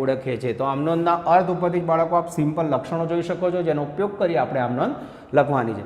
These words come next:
એના પછી બાળકો આમનોંધનું મહત્વ, આ નામાનો પાયાનો ચોપડો છે, એ ખૂબ જ ઉપયોગી છે, છતાં બાળકો એક એક લાઇનમાં એનું મહત્વ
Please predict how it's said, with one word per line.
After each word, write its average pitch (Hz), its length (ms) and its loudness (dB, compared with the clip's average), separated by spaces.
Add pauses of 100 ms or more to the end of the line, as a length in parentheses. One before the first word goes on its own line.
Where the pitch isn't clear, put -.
એના 180 200 0
પછી 185 200 0
બાળકો 180 220 4
આમનોંધનું 175 520 0
મહત્વ, 170 320 2 (720)
આ 170 60 8 (100)
નામાનો 180 320 2 (120)
પાયાનો 165 380 2
ચોપડો 180 260 0 (120)
છે, 185 80 2 (200)
એ 175 80 -2 (120)
ખૂબ 160 140 2 (120)
જ - 80 2
ઉપયોગી 190 320 2
છે, 180 100 -2
છતાં 180 220 -2
બાળકો 175 340 2
એક 170 140 -6
એક 151 100 -4
લાઇનમાં 151 260 -2
એનું 139 140 -4
મહત્વ 139 220 -4